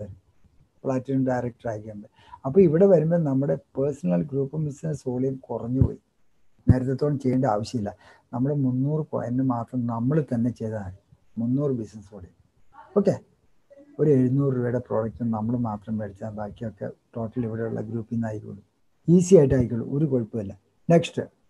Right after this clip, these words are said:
Dream Home Fund മൂന്ന് ശതമാനം.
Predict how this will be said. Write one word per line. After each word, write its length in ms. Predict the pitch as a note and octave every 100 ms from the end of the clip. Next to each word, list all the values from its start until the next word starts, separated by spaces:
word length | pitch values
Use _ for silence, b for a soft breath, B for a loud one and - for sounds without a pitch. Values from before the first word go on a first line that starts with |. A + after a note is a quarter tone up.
| _ _ _ _ _ _ _ _ _ _ _ _ _ _ _ - _ _ -
Dream 200 | E3+ G3+
Home 280 | D#3 F3 F3+
Fund 220 | F#3+ G3
മൂന്ന് 340 | F3+ D#3 F3
ശതമാനം. 520 | F3+ D3+ B2+ A2 G#2